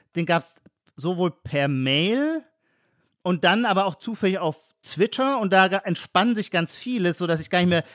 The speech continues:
den ursprünglichen Kern, äh, glaub, weiß ich gar nicht mehr, ob ich den herausdifferenzieren kann. Aber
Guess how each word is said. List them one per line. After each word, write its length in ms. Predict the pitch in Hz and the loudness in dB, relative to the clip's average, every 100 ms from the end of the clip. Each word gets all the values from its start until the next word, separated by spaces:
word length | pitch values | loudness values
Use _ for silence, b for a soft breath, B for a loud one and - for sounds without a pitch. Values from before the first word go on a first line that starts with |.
| B | B
den 140 | 160 - | -6 -4
ursprünglichen 640 | 196 254 - 185 180 147 - | -2 0 0 -2 -2 -4 -10
Kern, 500 | - 185 196 185 170 b b - | -4 0 2 2 0 b b -2
äh, 200 | 151 139 | -2 0
glaub, 380 | 147 151 165 - | 0 0 0 -2
weiß 280 | 151 170 | 0 0
ich 100 | 147 | -2
gar 80 | - | -2
nicht 60 | 165 | 0
mehr, 80 | 160 | 0
ob 60 | |
ich 60 | 147 | -2
den 100 | - | -2
herausdifferenzieren 1040 | 135 139 196 - 151 131 127 - 139 123 | -2 0 -2 -2 -10 -6 -8 -6 -4 -4
kann. 260 | - 127 120 B B | 0 0 0 B B
Aber 600 | - 156 190 185 147 135 | -4 0 0 2 2 0